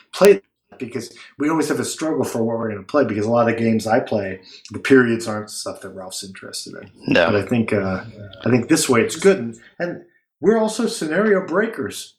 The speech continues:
Speaker 1: so I think that's good for Mitch too,
Speaker 2: Yeah.
Speaker 1: where we can just
Speaker 2: Yeah.
Speaker 1: run through the stuff.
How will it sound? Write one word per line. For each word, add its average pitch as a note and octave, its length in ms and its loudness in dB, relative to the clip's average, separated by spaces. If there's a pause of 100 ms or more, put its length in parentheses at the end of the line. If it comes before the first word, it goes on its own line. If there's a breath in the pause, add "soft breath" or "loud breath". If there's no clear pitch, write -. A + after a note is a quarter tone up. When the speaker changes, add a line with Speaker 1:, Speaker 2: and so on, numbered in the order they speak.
(100)
Speaker 1:
so B2 320 0
I A#2 80 0
think D3+ 280 -4
that's C#3+ 240 -2
good - 280 -4
for C#3 460 2
Mitch - 560 -6 (200)
too, C#3+ 280 2
Speaker 2:
Yeah. B2+ 160 8
Speaker 1:
where G#2 120 0
we G2+ 120 0
can G#2 160 -6
just G2 140 -4
Speaker 2:
Yeah. F#2 140 0
Speaker 1:
run G#2+ 200 2
through A2+ 160 -2
the G2 80 -4
stuff. - 400 -6